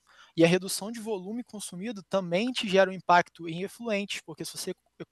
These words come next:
é, consome menos água, você consegue gerar uma economia de efluente, de esgoto, é, C O dois.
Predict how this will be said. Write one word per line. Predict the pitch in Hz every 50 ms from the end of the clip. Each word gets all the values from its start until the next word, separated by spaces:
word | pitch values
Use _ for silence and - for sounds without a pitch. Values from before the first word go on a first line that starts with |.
| _ _ _ _ -
é, | 151 143 139 139
consome | 139 _ - 160 - - 180 170
menos | 160 165 170 170 170 151
água, | 156 147 151 151
você | 147 151 - - 165
consegue | - 170 156 - - 165 180 185
gerar | 185 180 175
uma | 170 165 160
economia | 160 - 170 165 160 156 156 160 156 - - - - - - -
de | - - 180
efluente, | 180 - - 165 160 170 180 - -
de | 143 160
esgoto, | 170 151 135 151 165 185 190 _ _ _ - - - - - - _ - -
é, | 135 139 139 139 135 127 127 - -
C | - - - 202
O | 220 214
dois. | 175 170 180 196 208 208 - - -